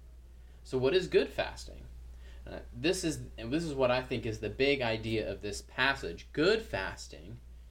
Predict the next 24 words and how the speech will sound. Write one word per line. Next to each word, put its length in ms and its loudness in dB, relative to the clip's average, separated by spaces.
is 200 -2
an 120 0
opportunity 1040 -2
to 140 -8
connect 440 -4
deeper 600 -4
with 120 -10
the 60 -8
humility 800 -2
and 120 -18
sacrifice 880 -4
of 160 -16
Jesus. 600 -16
Good 200 8
fasting 480 4
is 120 0
an 160 -4
opportunity 760 2
to 140 -2
connect 440 0
deeper 360 2
with 180 0
the 60 -2
humility 840 0